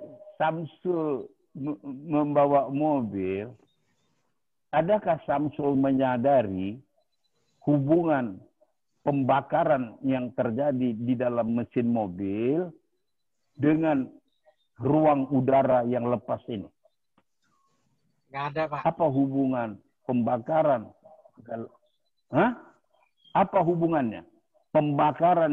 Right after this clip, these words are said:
Speaker 1: yang terjadi dalam mobil, pembakaran apikah dia? Apa hubungannya dengan ruang udara terbuka ini? Sehingga mobil bisa bergerak.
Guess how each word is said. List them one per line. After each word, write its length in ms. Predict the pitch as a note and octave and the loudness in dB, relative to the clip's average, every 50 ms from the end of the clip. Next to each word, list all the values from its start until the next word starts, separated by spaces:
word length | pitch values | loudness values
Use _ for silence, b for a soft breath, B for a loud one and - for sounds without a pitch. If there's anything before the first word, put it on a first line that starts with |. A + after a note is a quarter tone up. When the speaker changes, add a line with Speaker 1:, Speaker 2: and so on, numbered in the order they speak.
| C#3+ | 2
Speaker 1:
yang 160 | C#3+ C#3+ C3+ B2+ | 0 0 -2 -2
terjadi 560 | - C#3 C3 C3 C#3 E3 E3 D#3 D3 C#3+ C3+ | -2 -2 0 0 0 0 0 0 0 0 0
dalam 320 | B2+ C#3 C3+ C3+ B2+ A#2+ | 2 0 2 2 0 0
mobil, 400 | B2 A#2+ A2 G2 F2+ G2+ F#2+ F2+ - | 0 -2 -2 -4 -4 -6 -8 -8 -6
pembakaran 760 | - B2+ B2+ B2 C3 C3+ C3+ - C3+ C3 B2 B2+ B2 B2 A#2 - - | -4 -2 0 2 2 0 0 0 0 0 2 0 0 -2 -4 -8 -4
apikah 720 | - A#2+ A#2+ - _ _ - C#3 C#3 C#3 C#3 - C#3+ C3 | -2 -2 -2 -4 _ _ -4 -2 -2 -2 -2 -4 -6 -6
dia? 480 | B2+ C3+ C#3+ D3+ D#3 D#3 D3+ D#3 E3 - _ _ _ _ _ _ _ _ - _ _ _ _ _ | -4 -2 -2 -2 -2 -2 -4 -4 -8 -12 _ _ _ _ _ _ _ _ -20 _ _ _ _ _
Apa 320 | - E3 F3 F3+ G3+ G#3+ G#3 | -6 -4 -4 -2 2 2 2
hubungannya 960 | F#3+ F3 E3+ E3+ D#3+ E3 D#3 D#3 D3+ C#3+ C3 B2+ B2+ B2 B2 C3 D3 D3+ _ _ _ _ _ _ | 4 2 2 0 2 0 0 2 0 0 0 -2 -2 -4 -4 -4 -4 -6 _ _ _ _ _ _
dengan 560 | - C#3 C3 E3 E3+ E3+ F3 E3+ D#3+ D3 B2+ | -8 -2 0 0 0 0 0 -4 -2 -2 -2
ruang 480 | A#2+ C3 E3 F#3 F#3+ F#3 E3 D3+ D3+ | 0 2 4 6 6 4 4 2 2
udara 480 | D#3+ D3+ C#3 C3 D3 D#3+ D#3 - C#3+ B2+ | 2 2 4 4 4 2 2 2 -2 -2
terbuka 560 | A2+ - B2+ A#2 G#2 G#2 A2 G2+ G2 G#2 E2+ | -2 -2 -2 -2 -2 -2 -6 -4 -4 -4 -4
ini? 80 | C#2+ - - _ _ _ _ _ _ _ _ _ _ _ _ | -6 -10 -20 _ _ _ _ _ _ _ _ _ _ _ _
Sehingga 400 | - D3 D3 C#3+ C3+ B2+ G#2 A2+ | 0 0 2 2 2 0 0 0
mobil 400 | A#2 C#3+ E3 D#3+ D3 C#3+ B2 G#2+ | 0 0 0 2 2 0 0 0
bisa 320 | G#2 C3 C3 - B2+ A2+ | 0 -2 -4 -4 -4 -8
bergerak. 400 | G#2+ G#2+ G2 F#2 E2+ - - | -6 -6 -8 -8 -8 -12 -14